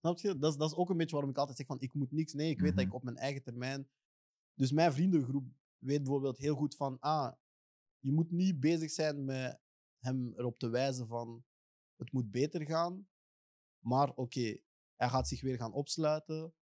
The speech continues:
Speaker 1: Ik ga hem thuis uitnodigen. Ik ga iets gaan eten met hem. We gaan iets gaan drinken. We gaan iets gaan doen. Of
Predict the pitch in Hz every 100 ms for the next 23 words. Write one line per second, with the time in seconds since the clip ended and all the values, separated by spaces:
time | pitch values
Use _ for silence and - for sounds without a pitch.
0 | _ _ - 117 113 113 110 - 110 107
1 | 110 107 107 110 107 - 107 110 117 -
2 | 107 107 110 110 113 110 107 _ _ _
3 | _ 110 110 - 117 104 107 107 107 110
4 | 107 107 120 107 110 107 - 110 107 110
5 | 107 107 107